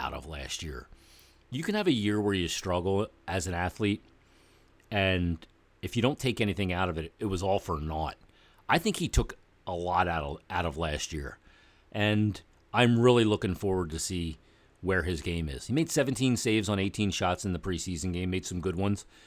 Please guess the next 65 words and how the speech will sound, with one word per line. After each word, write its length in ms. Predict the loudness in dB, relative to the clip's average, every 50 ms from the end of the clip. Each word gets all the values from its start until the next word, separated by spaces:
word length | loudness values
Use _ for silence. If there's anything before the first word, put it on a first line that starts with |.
| -20 -10 -6
has 140 | -4 0
looked 200 | 0 0 0 0 -6
real 320 | -8 -4 0 2 2 2
sharp 340 | 2 0 0 0 0 0 -2
in 80 | -4 -4
practice. 480 | -2 -2 -4 -4 -2 -4 -6 -6 -6 -10 -16 -20 -20 -20 _ _
He 200 | _ -8 -6 -2
looks 280 | 0 2 2 2 2 0
stronger. 580 | 0 0 -2 -2 -2 0 0 0 0 0 0 0
He 80 | 2
put 140 | 2 2 2
on 320 | 4 2 0 0 -2 -6 -6 -10 -20 -20 -20 -20 -10 -8
a, 40 |
a 40 | -6
good 160 | 2 4 4
amount 200 | 4 4 4 2
of 60 | 2 2
muscle 440 | 4 2 2 2 0 -2 -4 -4 -6
in 160 | -4 -2 0
his 260 | 0 0 -2 -2 -4 -4
lower 360 | 0 0 2 2 0 -2 -4
body. 460 | -4 -4 -4 -4 -4 -6 -8 -12 -14 _ _ _ _ _ _ _ _ -2
I 100 | 0 0
can 140 | 2 2 0
see 320 | 0 0 2 4 4 4
it 240 | 4 2 0 -8 -12
just 240 | -8 -6 -6 -4 -2
in 60 | -2
his 180 | -2 -2 -2 -2
legs. 340 | 0 2 2 2 2 0 -2
He 240 | -6 -6 -4 0
looks 220 | -2 0 0 0 -2
more 160 | 0 -2 -2
explosive 560 | -2 -6 -6 0 2 2 2 2 0 -2 -2
in 40 | -2
his 140 | -4 -4 -4
pushes. 520 | -4 -4 -2 -2 0 0 0 0 -2 -6 -12 -18 -20 -20 -20 -20 -20 -8 -4
And 100 | 0 2
in 80 | 4
that 140 | 4 6 6
Islander 400 | 8 6 6 6 4 2 0 0
game, 280 | 0 0 0 0 0 -2
I 40 |
was 80 | -4 -4
sitting 160 | -6 -6 -6
next 140 | -8 -8 -8
to 60 | -4
Bill 140 | -2 0 0
Meltzer, 460 | 0 0 0 -2 -2 -4 -4 -4 -6 _ _ -20 -20 -20 -20 -20 -20 _ _ _
and 320 | -8 -6 -4 -4 -4 -2 -2
he 80 | 0
made 140 | 2 2 2
a 40 | 2
couple 240 | 0 -4 -4 -4 -6
saves, 320 | -4 0 2 2 2 0
and 80 | 0 -4
on 120 | -2 0
one 120 | 0 0 0
of 80 | 0
them, 80 | -2 -4
it 60 | -8
was 120 | -8 -10
an 60 | -10 -12 -8
east-west 560 | -4 -4 -2 -2 -2 0 2 2 2 0 4
pass 480 | 4 4 4 4 2 0 -2 -4 -10